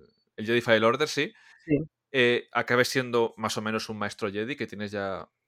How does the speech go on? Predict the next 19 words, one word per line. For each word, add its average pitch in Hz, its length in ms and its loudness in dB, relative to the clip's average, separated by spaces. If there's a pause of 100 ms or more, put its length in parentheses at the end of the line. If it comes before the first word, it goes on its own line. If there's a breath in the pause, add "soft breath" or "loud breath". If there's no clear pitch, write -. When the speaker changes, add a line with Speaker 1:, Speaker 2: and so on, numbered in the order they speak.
(360)
Speaker 1:
cierto 117 300 -2
conocimiento 113 460 4
Speaker 2:
Sí. - 20 4
Speaker 1:
de 104 60 2
la 104 80 0
fuerza? 131 320 -2
¿Cómo 143 160 0
han 151 80 0
solventado 135 640 0
ahora 135 340 2
empezar 120 440 -6
otra 117 220 -2
vez 107 140 -4
de 98 100 -10
cero? 92 220 -10
¿Lo 110 60 -2
han 117 60 -2
solventado 117 520 -4
bien? 165 480 -4